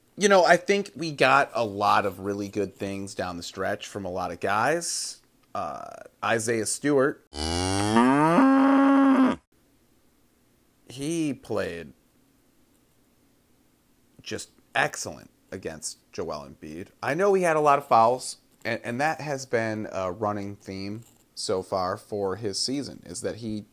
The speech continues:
he fouls a lot. He's out there going around with the kind, I mean, I, what Dwayne Casey call him, a Tasmanian devil, I think.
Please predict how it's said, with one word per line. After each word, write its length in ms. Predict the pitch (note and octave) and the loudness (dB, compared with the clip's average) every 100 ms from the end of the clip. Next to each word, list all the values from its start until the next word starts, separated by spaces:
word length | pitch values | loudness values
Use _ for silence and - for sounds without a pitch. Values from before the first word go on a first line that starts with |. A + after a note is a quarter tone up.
| _ | _
he 180 | A#2 A2+ | -12 -6
fouls 460 | C#3 D3 C#3+ A2 | 2 2 2 -2
a 40 | D2 | -10
lot. 300 | G1+ G1+ - _ _ _ _ _ _ _ _ _ _ _ _ | -12 -16 -20 _ _ _ _ _ _ _ _ _ _ _ _
He's 280 | - D#3 F3+ | -12 -4 2
out 260 | F#3 G3 | 2 2
there 420 | G3 F#3 E3+ D#3 - _ _ _ _ _ _ _ _ _ _ _ _ _ _ _ _ - | -2 0 0 -2 -8 _ _ _ _ _ _ _ _ _ _ _ _ _ _ _ _ -2
going 260 | D3 D#3 C#3 | -2 0 -2
around 240 | C3 B2 | -2 -4
with 100 | A#2 | -6
the 80 | A#2 | -10
kind, 280 | C#3 B2+ - | -4 -4 -4
I 60 | B2 | -6
mean, 220 | C3 A#2 - | -6 -8 -10
I, 120 | A#2 - D#2 | -14 -14 -8
what 220 | B2 B2+ | -8 -6
Dwayne 320 | B2+ B2 A#2+ | -6 -6 -6
Casey 320 | C3+ A#2 B2 | -8 -8 -10
call 260 | B2 B2 B2 | -6 -4 -4
him, 100 | G#2+ | -6
a 60 | - | -10
Tasmanian 800 | - B2 B2 C3 B2 B2 A#2 G#2+ | -6 -4 -4 -6 -8 -8 -10 -4
devil, 440 | G#2 A2 B2+ C#3 _ _ _ _ _ _ _ _ _ _ _ | -4 -2 -6 -8 _ _ _ _ _ _ _ _ _ _ _
I 120 | B2 B2+ | -6 -4
think. 320 | C#3 C3+ | -8 -10